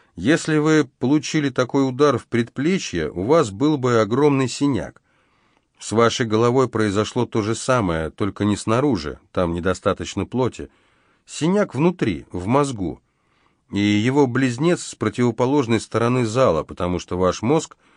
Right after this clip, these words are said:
прыгнул в вашем черепе, как золотая рыбка в пробирке.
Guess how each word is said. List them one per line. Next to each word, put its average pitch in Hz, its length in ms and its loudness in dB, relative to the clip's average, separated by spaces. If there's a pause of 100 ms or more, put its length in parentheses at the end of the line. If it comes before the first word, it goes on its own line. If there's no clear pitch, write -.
(220)
прыгнул 104 520 2
в 87 180 -8
вашем 98 360 0
черепе, 98 440 -2
как 87 200 -4
золотая 98 540 2
рыбка 104 320 -2
в - 80 -20
пробирке. 82 640 -6